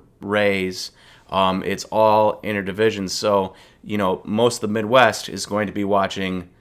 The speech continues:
just Midwestern games. Unless you're in Iowa, then you're blacked out of almost every market, and you're not gonna be watching baseball this year. <laughs> Uh, and then you've got just the West Coast watching West Coast games, and that's unfortunate because those people don't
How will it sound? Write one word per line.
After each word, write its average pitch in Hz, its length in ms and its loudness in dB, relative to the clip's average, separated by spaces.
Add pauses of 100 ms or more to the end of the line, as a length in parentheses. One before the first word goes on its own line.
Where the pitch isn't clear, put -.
just 95 220 -6
Midwestern 95 520 -2
games. 92 480 -4
Unless 98 280 -4
you're 98 120 -4
in 95 60 -6
Iowa, 92 360 -2
then 90 160 -8
you're 90 80 -8
blacked 90 340 -8
out 90 160 -4
of 85 100 -10
almost 87 280 -8
every 87 240 -6
market, 85 400 -6
and 90 80 -8
you're 90 100 -6
not 101 160 -4
gonna 113 80 -10
be 117 60 -2
watching 127 280 0
baseball 143 300 -4
this 90 160 -4
year. 87 140 -4
<laughs> - 60 -10 (440)
Uh, 104 440 4 (760)
and 113 220 0
then 123 200 4
you've 123 260 -2
got 113 420 4
just 113 300 0
the 113 80 0
West 113 280 2
Coast 120 300 4
watching 101 320 -2
West 104 260 -2
Coast 120 260 2
games, 110 440 -2
and 98 100 -4
that's 98 160 0
unfortunate 98 580 -2
because 92 440 -4
those 90 180 -4
people 90 320 -8
don't 87 300 -8